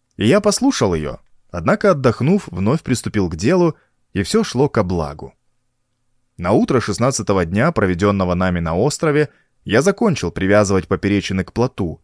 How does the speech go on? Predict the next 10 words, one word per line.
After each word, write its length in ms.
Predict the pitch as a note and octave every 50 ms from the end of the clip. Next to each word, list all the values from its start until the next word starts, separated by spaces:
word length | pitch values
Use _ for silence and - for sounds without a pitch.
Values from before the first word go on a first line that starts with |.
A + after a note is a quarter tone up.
| _ _ _ _ _ _ _ _ _
поставил 480 | F#2 F2+ - - A2+ A2 G#2 G2+ F#2+
две 180 | F2+ F#2 G#2 G2
опоры 340 | F#2 - A2 G#2 F#2+ F#2 E2
для 160 | E2+ E2+ D#2+
вёсел, 540 | E2 F#2 A#2+ D3 - - D3+ C#3+ C3 - _ _ _ _
чтобы 300 | - - - F2 G2+ G#2+
мы 100 | E3 G#3+
могли 280 | A#3 G3+ D3+ C#3+ C3+
грести 380 | A2 G#2 F#2 F#2 - - - C3+
стоя, 600 | - - - - G#2+ F#2 E2+ D#2+ D#2 D2+ D#2+